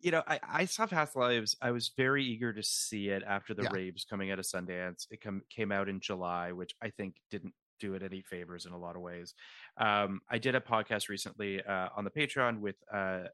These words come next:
Speaker 1: Jessica Ellis comparing Past Lives and Before Sunset. Um, so if anybody is interested in hearing me expound even more on Past Lives, you should go there. But I'll just say, like, I, th-, this is just, this is my shit.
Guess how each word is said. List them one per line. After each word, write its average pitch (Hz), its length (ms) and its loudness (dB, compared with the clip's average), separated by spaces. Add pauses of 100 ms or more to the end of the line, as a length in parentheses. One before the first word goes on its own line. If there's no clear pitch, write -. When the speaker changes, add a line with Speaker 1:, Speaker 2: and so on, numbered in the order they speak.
(140)
Speaker 1:
Jessica - 340 -6
Ellis 131 280 2
comparing 98 560 0
Past 92 280 -6
Lives 92 280 -6
and 92 240 -10
Before 95 240 -10
Sunset. 151 500 0 (520)
Um, 98 560 2
so - 200 -2
if 92 80 -4
anybody 87 340 -6
is 87 120 -10
interested 90 320 -10
in 90 60 -10
hearing 90 380 -6
me 85 260 -10
expound 90 440 -6
even 87 200 -10
more 113 340 2
on 92 80 -2
Past 92 280 -6
Lives, 87 300 -6
you 95 80 -18
should - 140 -12
go - 80 -8
there. 123 320 2
But 110 220 4 (360)
I'll 139 80 2
just 143 200 -2
say, 139 120 2
like, 120 320 2 (1400)
I, - 60 -8
th-, 143 280 -8
this 151 220 0
is 127 80 2
just, 113 200 2
this 113 160 2
is 107 120 -4
my 98 140 0
shit. 104 380 0